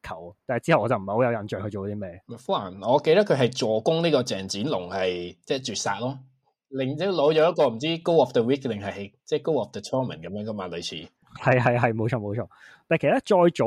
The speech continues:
Speaker 1: 啲嘅年代呢，香港係有啲更加大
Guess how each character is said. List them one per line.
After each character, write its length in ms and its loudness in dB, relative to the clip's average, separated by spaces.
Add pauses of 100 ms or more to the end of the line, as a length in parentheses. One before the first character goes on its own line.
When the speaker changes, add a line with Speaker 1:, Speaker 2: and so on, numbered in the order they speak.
(140)
Speaker 1:
啲 360 -4
嘅 120 -2
年 240 -6
代 100 0 (220)
呢， 60 -2 (120)
香 220 2
港 180 2
係 200 -2
有 340 -4
啲 240 -2
更 240 -2
加 160 2
大 260 -2